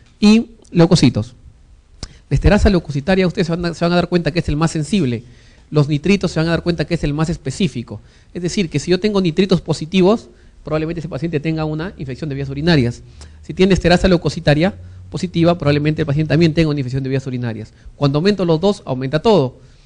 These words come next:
Eh, cuando tengo microscopía de leucocitos, eh, miren, no es tan alto,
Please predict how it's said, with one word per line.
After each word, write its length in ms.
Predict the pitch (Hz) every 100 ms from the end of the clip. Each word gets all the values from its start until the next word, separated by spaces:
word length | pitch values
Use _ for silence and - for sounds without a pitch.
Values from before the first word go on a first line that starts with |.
| - - - -
Eh, 480 | 147 135 139 147 135
cuando 580 | 143 139 139 135 135 139
tengo 280 | 160 190 185
microscopía 500 | 180 143 - 156 180
de 40 | 165
leucocitos, 720 | 139 147 175 170 220 - - -
eh, 240 | 151 135
miren, 240 | 151 139
no 40 | 139
es 60 |
tan 160 | 147 175
alto, 320 | 175 147 220